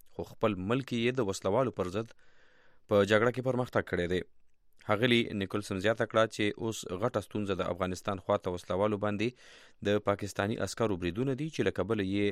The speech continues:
ګډې پولې ته څېلمه په سوونو افغانانو یا افغان کورنیو کډې کړې دي. په دې هکله باندې زموږ سره زموږ همکار پیر زبیر شاه صاحب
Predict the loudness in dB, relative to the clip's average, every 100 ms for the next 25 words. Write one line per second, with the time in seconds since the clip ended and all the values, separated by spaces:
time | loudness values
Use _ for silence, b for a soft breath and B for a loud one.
0 | -2 -4 0 0 0 -2 -2 -4 -2 -4
1 | -4 -6 -8 -6 -4 -4 -4 0 0 0
2 | -2 -2 -4 b b b b b b b
3 | -20 -10 0 4 4 2 -2 -2 -2 0
4 | 0 2 2 0 0 0 0 0 -4 -6
5 | -8 _ _ _ B B B B B -2
6 | -2 0 0 2 2 0 -4 -6 -8 -6
7 | -4 -4 -6 -8 -8 -10 -2 4 4 4
8 | -4 -10 -8 -6 -6 -4 -4 -2 -4 -4